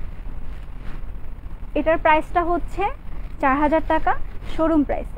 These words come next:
আর প-, আহ, তিন হাজার পাঁচশো টাকা হচ্ছে অনলাইনে price। তাই যারা, যারা হচ্ছে শোরুমে এসে দেখে নিতে চান, শোরুমে এসে দেখে নেবেন,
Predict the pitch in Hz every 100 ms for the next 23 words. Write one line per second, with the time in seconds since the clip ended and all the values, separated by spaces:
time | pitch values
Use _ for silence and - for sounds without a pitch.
0 | 247 240 240 233 - - 247 247 240 277
1 | 277 285 269 277 - 285 - 330 330 -
2 | 392 277 269 269 262 247 - - - -
3 | - - 254 254 269 269 269 320 339 320
4 | - - 370 349 339 349 339 359 294 320
5 | 320 330 320 359 392 370 339 311 320 320
6 | 320 302 339